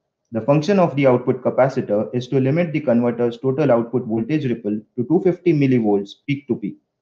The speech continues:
To ensure stability of the boost output, connect multiple low E S R ceramic capacitors in parallel. A total output capacitance of thirty microfarad is a good starting point. Selecting feedback compensation components.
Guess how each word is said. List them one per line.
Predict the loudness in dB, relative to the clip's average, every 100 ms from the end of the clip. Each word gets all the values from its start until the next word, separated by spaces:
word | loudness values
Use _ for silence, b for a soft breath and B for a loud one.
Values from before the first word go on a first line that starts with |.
| _ _ _
To | 2
ensure | 2 2 0
stability | -2 0 2 4 4 2 0 -2 _
of | -4 -2
the | -2
boost | 0 -2 2
output, | 0 2 -2 -4 -6 _ 0
connect | 2 2 0
multiple | 0 0 2 2
low | 4 4 2
E | 2 0
S | 4
R | 4 4
ceramic | 2 2 2 -2
capacitors | -2 0 0 0 -2 0 0 -6
in | -2 0
parallel. | 2 0 -2 -8 _ _ _ _ _ -6
A | -4
total | 0 0 2 4
output | 2 0 -6
capacitance | -4 0 0 0 -8 -6 -6 -8 _ _ -2
of | -2 -2 0
thirty | 0 2
microfarad | 0 0 0 -4 0 0 0 -2 -8
is | -6
a | -4
good | -2 -4
starting | 0 0 0 -4
point. | -4 -10 -12 _ _ _ _ _ _ _ _ _ _ _ _ _ _ _ _ _ _ _ _ _ _
Selecting | -2 0 0 -2 -2
feedback | -2 0 2 2
compensation | 2 0 -2 -4 -4 -4
components. | -2 -4 -6 -10 -14 -20